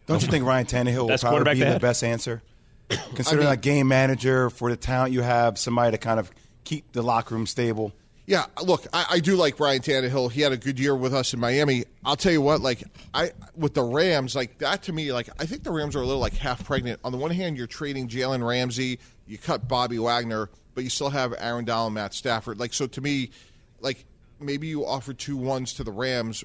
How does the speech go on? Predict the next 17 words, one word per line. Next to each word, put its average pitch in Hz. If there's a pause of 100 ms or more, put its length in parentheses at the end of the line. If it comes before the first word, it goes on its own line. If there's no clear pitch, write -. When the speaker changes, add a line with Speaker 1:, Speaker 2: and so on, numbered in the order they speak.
Speaker 3:
for 113 (320)
Matt 123
Stafford 131
and 110
try 120
to 117
get 110
three 123
years 120
out 113
of 107
him. 120 (300)
Like, 120 (280)
I, 139 (120)
like, 151 (160)
I 151
would 156